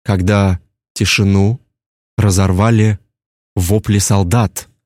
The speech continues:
сменившиеся звериным криком. Конь, привязанный неподалеку, испуганно заржал, забился на привязи. Фрэнк вскочил, намереваясь подойти к нему. В этот момент... Уздечка порвалась,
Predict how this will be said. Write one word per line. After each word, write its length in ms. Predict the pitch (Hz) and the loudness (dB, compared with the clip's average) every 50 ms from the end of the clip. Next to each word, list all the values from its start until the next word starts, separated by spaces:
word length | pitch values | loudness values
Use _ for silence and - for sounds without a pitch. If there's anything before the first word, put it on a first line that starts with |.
| _ _ _ _ _ _ _ - | _ _ _ _ _ _ _ -8
сменившиеся 800 | - - 110 101 98 110 127 123 - - 127 117 104 - - 113 | -4 -2 0 2 2 2 2 0 0 0 0 0 0 0 0 -2
звериным 540 | 90 95 98 101 101 117 123 113 110 107 - | 0 0 0 0 2 2 2 2 0 0 0
криком. 580 | - 131 147 151 - - 90 82 - 82 - _ _ _ _ _ _ _ _ _ _ - | 0 -2 -2 -2 -4 -10 -12 -12 -12 -14 -20 _ _ _ _ _ _ _ _ _ _ -4
Конь, 400 | - 131 143 147 131 107 90 80 - - | -2 0 2 2 2 0 0 -2 -4 -4
привязанный 540 | - 107 110 113 139 135 113 110 110 113 107 | -2 0 0 2 2 2 2 2 2 2 0
неподалеку, 680 | 104 95 - 104 107 104 120 143 131 - 113 113 107 - | 0 0 0 0 0 2 2 0 0 0 -2 -2 0 0
испуганно 500 | 104 95 - - 143 127 113 110 107 107 | -2 -4 -2 -2 -2 0 0 2 0 0
заржал, 640 | 92 98 95 95 90 90 104 123 135 127 113 98 85 - - | 0 0 0 0 0 0 0 0 2 0 0 -2 -2 -4 -4
забился 560 | 98 87 98 98 92 113 135 123 110 - 110 | -2 -2 -2 0 0 0 0 0 0 0 -2
на 120 | 104 98 | -2 -2
привязи. 640 | - 101 117 120 110 104 92 85 92 95 95 87 80 - _ _ _ _ _ _ _ _ _ _ _ _ | -2 0 0 2 2 0 0 0 0 0 0 -2 -4 -6 _ _ _ _ _ _ _ _ _ _ _ _
Фрэнк 360 | - - 135 139 147 135 - | -6 -2 -2 0 0 -2 -4
вскочил, 720 | - - - - 110 98 - - - 139 143 151 147 139 - _ _ _ _ _ _ - | -6 -8 -4 -4 -2 -2 -2 -2 0 2 2 2 0 -2 -4 _ _ _ _ _ _ -2
намереваясь 560 | 110 104 107 107 110 110 110 117 107 101 - | 0 0 2 2 2 2 2 2 0 0 -2
подойти 400 | - 104 101 98 98 - - 123 | -2 0 0 0 0 0 -2 -2
к 80 | - 117 | 0 0
нему. 340 | 110 107 107 104 104 90 - - _ _ _ _ _ _ _ _ _ _ _ _ _ _ - | 2 2 2 2 2 0 -2 -8 _ _ _ _ _ _ _ _ _ _ _ _ _ _ -4
В 140 | 98 90 104 | -2 -2 0
этот 220 | 135 - - - | 0 -2 -2 -2
момент... 560 | 110 98 95 95 104 123 139 139 - - - _ _ _ _ - | 0 0 2 2 2 0 0 -2 -6 -10 -14 _ _ _ _ -4
Уздечка 480 | 101 101 95 104 120 117 - - 98 | -2 -2 0 0 0 -2 -2 -4 -6
порвалась, 920 | 85 - - 92 95 87 87 85 87 87 98 127 143 - - - - - | -4 -4 -2 -2 0 0 0 0 0 0 0 0 0 -2 -6 -8 -10 -12